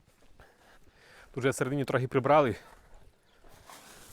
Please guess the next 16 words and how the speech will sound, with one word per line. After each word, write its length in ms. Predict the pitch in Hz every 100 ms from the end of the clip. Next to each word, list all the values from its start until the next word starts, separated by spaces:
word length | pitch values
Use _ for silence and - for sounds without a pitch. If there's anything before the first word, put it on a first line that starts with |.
| - - _ - - - - - _ _ _ _ _ _ _ _ _ _ _ _ _ - -
О, 120 | 110
вже 120 | 92
все 160 | 98 107
одно 160 | 104 127
гарніше, 400 | 113 107 - 107
як 120 | 95
було. 220 | 113 98 - _ _ _ _ - _ _ _ _ _ - - _
Можна 200 | 123 101
буде 160 | 101 110
заходити 480 | 104 - 120 107 -
і 100 | 143
під 120 | -
ноги 220 | 113 139 117
не 120 | 110
дивитися, 320 | 110 107 113
щоб 260 | - 110